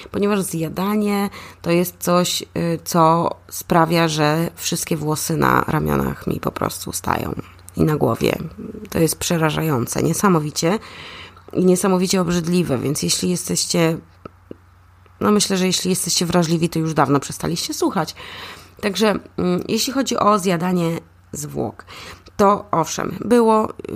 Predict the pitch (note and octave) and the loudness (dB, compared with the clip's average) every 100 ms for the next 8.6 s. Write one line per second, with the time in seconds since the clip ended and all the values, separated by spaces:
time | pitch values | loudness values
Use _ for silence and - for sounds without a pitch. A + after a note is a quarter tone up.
0 | E3+ E3 E3+ F3 G3+ A#3+ G#3+ F3 E3 D3+ | -8 -8 -4 2 4 4 2 0 0 0
1 | C3+ C#3 C#3+ D3+ E3+ - - - _ - | -4 -4 -4 -4 -6 -10 -20 -20 _ -20
2 | _ - F3 - E3 D#3+ D#3+ - E3 E3 | _ 0 0 0 -4 -4 -4 -4 -6 -4
3 | E3+ F3 D#3 D#3 E3 D#3 D#3 D3+ - - | -4 -4 -4 -4 -2 2 0 0 -10 -18
4 | - - - - D#3+ E3 D#3 D#3+ D#3 D#3 | -20 -20 -20 -2 4 4 6 4 4 2
5 | - - - - D#3+ D#3 D3+ D#3+ C#3+ - | -2 -10 -14 -6 -2 0 2 0 0 -2
6 | D#3+ - D#3 D3+ E3 D#3+ D3+ F#3 F#3 F3 | -4 -2 -4 -2 0 0 2 -2 0 -4
7 | - D#3 D#3 - - - _ _ - - | -2 -4 -6 -10 -18 -20 _ _ -12 -10
8 | - A3 G#3+ F3 B2 - | -4 2 4 4 0 -6